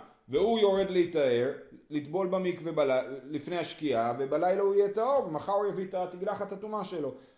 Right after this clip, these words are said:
כן? אז אנחנו רואים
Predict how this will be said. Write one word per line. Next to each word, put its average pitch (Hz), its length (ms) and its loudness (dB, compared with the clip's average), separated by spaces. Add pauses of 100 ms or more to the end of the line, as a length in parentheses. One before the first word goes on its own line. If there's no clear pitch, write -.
(320)
כן? 185 220 0 (380)
אז 139 400 0
אנחנו 165 400 -2
רואים 127 540 0